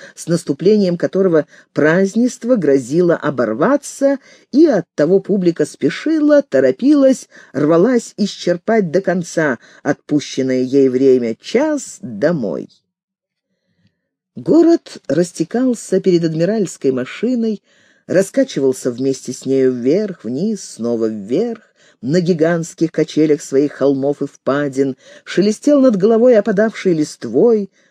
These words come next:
звал, увлекал, заманивал множеством проездов и переулков. Раскидистый, гулкий, словно бы висящий у воды город.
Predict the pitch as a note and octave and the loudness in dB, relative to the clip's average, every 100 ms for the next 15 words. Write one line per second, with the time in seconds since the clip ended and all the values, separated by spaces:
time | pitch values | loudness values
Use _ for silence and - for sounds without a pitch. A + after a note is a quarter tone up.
0 | _ _ B2+ A2+ A#2 A#2 F#3+ B3 A3+ G3 | _ _ -14 -10 -6 -2 0 0 0 0
1 | C#3 C#3 F#3+ B3+ A#3 G3+ - _ _ - | 0 -2 0 0 2 2 0 _ _ -18
2 | A2 E3 A3 B3 A#3 A3+ A3+ A3 G#3+ G#3 | -4 -2 0 0 2 2 4 4 2 -2
3 | - G#3+ A3 - _ _ _ - C3 D#3 | -2 0 0 -2 _ _ _ -4 0 2
4 | G#3 C#4 B3+ G#3 G#3+ - F#3 F3 E3 C#3 | 4 2 2 0 -2 -2 -6 -4 -2 0
5 | C3 A2 - F2 - _ _ _ A2+ A#2+ | -2 -6 -10 -14 -16 _ _ _ -8 -8
6 | - - B3+ G#3 G3+ - - - D#3+ A#3 | -10 -4 -2 0 -4 -6 -8 -4 -4 -2
7 | F#3+ - F3 - G#2+ E3+ E3+ E3 D3+ D#3 | -4 -4 -6 -4 0 0 0 -2 2 0
8 | - _ - A#2 D#3 - - G#3+ F#3+ - | 0 _ -14 -4 -4 -2 -2 -2 -2 -4
9 | - - D#3 - D3 D3 C#3+ B2+ B2+ B2 | -10 -6 -6 -4 -6 -2 -4 -2 -2 -4
10 | F#2+ A#2 A#2 G#2 F2 | -4 0 0 0 -6